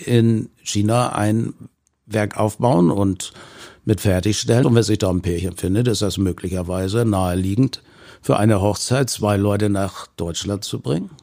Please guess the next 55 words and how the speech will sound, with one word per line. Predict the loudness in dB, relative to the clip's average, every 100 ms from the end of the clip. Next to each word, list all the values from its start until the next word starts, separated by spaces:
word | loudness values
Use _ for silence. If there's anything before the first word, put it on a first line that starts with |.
| _ _ -2
um | 4 4
da | 4 0
dann | 0 0 0
eine | -2 0
Hochzeit | 0 0 -2 0
draus | -4 -4
zu | -4
machen. | -2 0 4
Denn | 4 2
es | 0
ist | -2
nie, | -2 -2 -2
nur | 4 4 4
wenigen | 4 4 2
Kreisen | 2 0 2 0
vorbehalten, | -2 -2 0 0 0
zum | 0
Beispiel | 2 2 2
fünfzig | 2 2 2 2
Leute | 2 2 2
nach | 2 0 -2 -10
China | -6 0 2
zu | 0 -4
fliegen, | -4 0 0
damit | 0 0 0
da |
Hochzeit | 0 0 -2 -4
gefeiert | -4 -4 -4 -2
werden | -4 -4 -4
kann. | -6 -8 -14 -20 -20 -20 _ -8
Das | -6
ist | -4 0
ja | 4
nur | 6 4
für | 4 2 4
wenige | 4 4 2
Kreise | 2 2 2 0
möglich. | -4 -6 -12 -4
Und | 2 4
so | 4 2 0
auf | 0 2
die | 2
Art | 2 0
und | 0 0
Weise. | 0 -2 -2 -4 -6 -18 -2
Und | 0
dadurch, | 4 4
dass | 4 0 0
wir |
in | 2
der | 2
Homepage | 4 4 4 2
den | 2 0
Namen | 0 0 2
Hamburg | 4 4